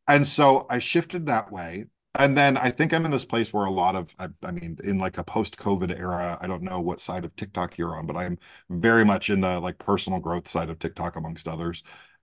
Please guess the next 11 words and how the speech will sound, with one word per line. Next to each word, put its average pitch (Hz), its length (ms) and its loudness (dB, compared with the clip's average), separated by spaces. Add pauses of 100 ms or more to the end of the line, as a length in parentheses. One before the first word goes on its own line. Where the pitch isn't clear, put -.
And, 107 600 6
um, 101 560 6
this 110 300 0
idea 110 480 4
of 95 380 -2
recognizing 95 720 -2
how 95 220 -4
much 101 280 0
of 98 100 -4
our 87 120 -6
lives 85 500 -8